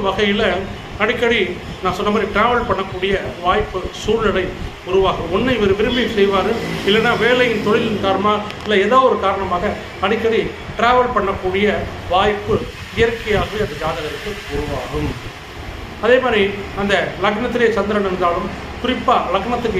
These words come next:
ஏழாம் இடத்துல சந்திரன் இருக்கும்போது அந்த ஜாதகருக்கு வரக்கூடிய வாழ்க்கை துணைவி, அதாவது ஆண்களா இருந்தா மனைவி, பெண்களா இருந்தா ஹஸ்பண்ட், கணவர், அழகா இருப்பாங்க, நல்லா இருப்பாங்க, நல்லா height and weight-ஆ இருப்பாங்க, நல்லா அழகாவே இருப்பாங்கன்னு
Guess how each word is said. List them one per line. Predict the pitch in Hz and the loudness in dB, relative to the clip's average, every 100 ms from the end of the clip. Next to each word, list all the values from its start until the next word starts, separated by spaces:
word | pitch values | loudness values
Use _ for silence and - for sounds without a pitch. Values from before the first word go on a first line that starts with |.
| 196 | 4
ஏழாம் | 240 240 214 | 4 4 2
இடத்துல | 190 185 160 | 0 -2 -4
சந்திரன் | 180 208 185 | -2 0 0
இருக்கும்போது | 170 160 160 202 175 175 - - 202 | -4 -4 -2 0 0 -2 -8 -6 -2
அந்த | 196 190 | 0 2
ஜாதகருக்கு | 220 233 214 190 196 170 175 | 2 2 2 0 -2 -4 0
வரக்கூடிய | 175 196 185 170 170 | 0 0 -2 0 2
வாழ்க்கை | 226 226 220 190 | 2 2 -2 -2
துணைவி, | 180 175 170 - - - | -2 -2 -4 -6 -10 -4
அதாவது | 170 214 202 - - - 196 | 0 2 2 -2 -6 -4 -2
ஆண்களா | 208 202 185 | 0 0 0
இருந்தா | 190 202 160 | 0 -2 0
மனைவி, | 170 185 185 208 - - - - - | -2 -2 -2 -4 -6 -10 -10 -8 0
பெண்களா | 208 247 226 185 | 0 2 2 2
இருந்தா | 175 196 165 | 0 -2 -2
ஹஸ்பண்ட், | 147 180 170 - | -2 -2 -2 -2
கணவர், | 156 160 147 - - - - | 0 0 -2 -4 -6 -4 0
அழகா | 226 247 247 | 2 4 2
இருப்பாங்க, | - 170 151 135 - - - - - | 2 0 -2 -4 -8 -10 -10 -8 -2
நல்லா | 226 254 | 2 2
இருப்பாங்க, | 214 196 175 | 2 2 2
நல்லா | 196 202 | 2 2
height | 208 214 | 0 0
and | 196 | 0
weight-ஆ | 185 196 | 0 0
இருப்பாங்க, | - 175 180 233 - - 208 | 0 -2 -2 -2 -4 -6 0
நல்லா | 185 | 2
அழகாவே | 196 226 233 214 202 | 2 4 2 4 0
இருப்பாங்கன்னு | - 180 165 175 | 2 0 0 -4